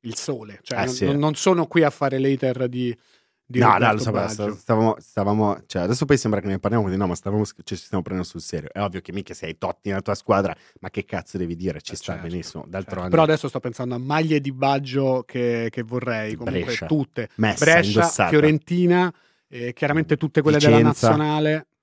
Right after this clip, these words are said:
Speaker 2: Guarda, c'è solo una.
Speaker 1: Bologna, mamma mia.
Speaker 2: Bologna,
Speaker 1: Bologna
Speaker 2: ok.
Speaker 1: stupenda.
Speaker 2: Ce n'è solo una che ovviamente avrei un pelino più
Speaker 1: Una o
Speaker 2: di
Speaker 1: due, perché se non sbaglio Robby ha giocato
Speaker 2: Allora, ho visto quella di Savicevic di quell'anno,
Speaker 1: Ah.
Speaker 2: del Milan, e ho vi-, il cuore mi ha vibrato.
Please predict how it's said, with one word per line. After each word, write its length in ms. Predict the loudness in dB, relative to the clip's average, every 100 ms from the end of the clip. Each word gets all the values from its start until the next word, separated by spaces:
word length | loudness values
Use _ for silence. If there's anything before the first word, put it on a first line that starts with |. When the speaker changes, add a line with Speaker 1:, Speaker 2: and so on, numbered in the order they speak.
| _
Speaker 2:
Guarda, 160 | 4 4
c'è 160 | 2 -2
solo 240 | 4 4
una. 160 | 4 6
Speaker 1:
Bologna, 800 | 8 8 8 6 2 2 2 0
mamma 400 | -10 -12 -12 -16
mia. 320 | -14 -16 -6
Speaker 2:
Bologna, 420 | 2 4 6 4 0
Speaker 1:
Bologna 420 | -2 0 2 2
Speaker 2:
ok. 40 | -4
Speaker 1:
stupenda. 840 | -12 -10 -8 -6 -4 -4 -4 -4 -4
Speaker 2:
Ce 160 | 0
n'è 100 | 0
solo 280 | 2 4 4
una 260 | 4 0 -4
che 100 | -6
ovviamente 520 | -4 -6 -4 -6 -6
avrei 320 | -10 -8 -4
un 120 | -4 -6 -12 _ _ -4
pelino 460 | -2 -2 -2 2
più 100 | 6
Speaker 1:
Una 140 | 8 6
o 60 |
Speaker 2:
di 60 | 6
Speaker 1:
due, 420 | 6 6 6 2
perché 400 | -4 -2 0 -2
se 120 | 0 0
non 100 | 4
sbaglio 300 | 6 6 6
Robby 240 | 4 2
ha 80 | 0
giocato 640 | -2 -2 -2 0 0 2
Speaker 2:
Allora, 340 | 6 8 8 6
ho 100 | 4
visto 340 | 4 2 0
quella 160 | 2 2
di 80 | 2
Savicevic 680 | 0 0 0 2 2 0 -4
di 100 | -4
quell'anno, 560 | 0 0 0 -2 -2 0
Speaker 1:
Ah. 140 | 2
Speaker 2:
del 160 | 2 2
Milan, 380 | 2 0 -4 -4
e 80 | 0
ho 80 | 0
vi-, 180 | 0 -4
il 240 | -4 -4 0
cuore 240 | 4 4
mi 100 | 4
ha 60 | -2
vibrato. 480 | -4 -4 -6 -4